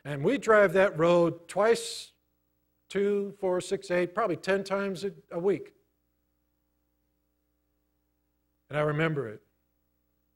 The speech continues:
The Lord saying, "You gotta come, you gotta fess up. You gotta come clean." And the things in life that we hide from, try to hide from God,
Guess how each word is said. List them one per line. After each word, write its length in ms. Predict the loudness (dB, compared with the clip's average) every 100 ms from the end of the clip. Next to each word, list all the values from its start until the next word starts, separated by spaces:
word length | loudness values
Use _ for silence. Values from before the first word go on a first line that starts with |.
| _ _ _ _ _ -16
The 80 | -8
Lord 220 | -6 -6
saying, 400 | -6 -6 -6 -8 _ -20
"You 100 | -12
gotta 180 | -12
come, 320 | -10 -10 -12 -14 _ -12
you 60 |
gotta 140 | -8 -8
fess 320 | -8 -8 -8
up. 240 | -10 -10 _ _ _ _ _ _ _ _ _ _ _ _ _ _ _ _ _
You 60 | -6
gotta 180 | -4 -4
come 200 | -10 -10
clean." 360 | -12 -12 -12 -20 _ _ _ _ _ _ _ _ _ _ _ _ _ _
And 120 | -4 -2
the 60 |
things 280 | 0 0 0
in 160 | -2 2
life 460 | 4 4 0 -6 _ _ -6
that 140 | 0
we 100 | 0
hide 380 | 0 0 0 0
from, 160 | -4 -2
try 160 | 2
to 80 | 2
hide 240 | 4 2 0
from 180 | -4
God, 440 | 0 2 4 2